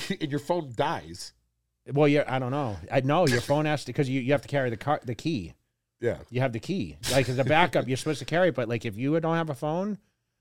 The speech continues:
Speaker 2: you're screwed. You have to either carry
Speaker 1: That's
Speaker 2: that card
Speaker 1: stupid.
Speaker 2: or, well.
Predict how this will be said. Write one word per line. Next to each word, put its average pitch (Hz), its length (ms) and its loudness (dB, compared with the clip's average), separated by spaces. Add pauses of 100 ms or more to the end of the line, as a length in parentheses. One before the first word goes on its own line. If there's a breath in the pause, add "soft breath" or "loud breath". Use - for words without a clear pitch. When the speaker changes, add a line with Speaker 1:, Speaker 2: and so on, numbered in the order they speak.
Speaker 2:
you're 107 120 -12
screwed. 87 420 -6 (540)
You 110 180 0
have 117 140 0
to 120 60 -2
either 110 140 0
carry 127 320 0
Speaker 1:
That's 127 220 2
Speaker 2:
that - 40 -10
card 135 300 2
Speaker 1:
stupid. 117 100 2
Speaker 2:
or, 101 180 0 (380 loud breath)
well. 113 300 -4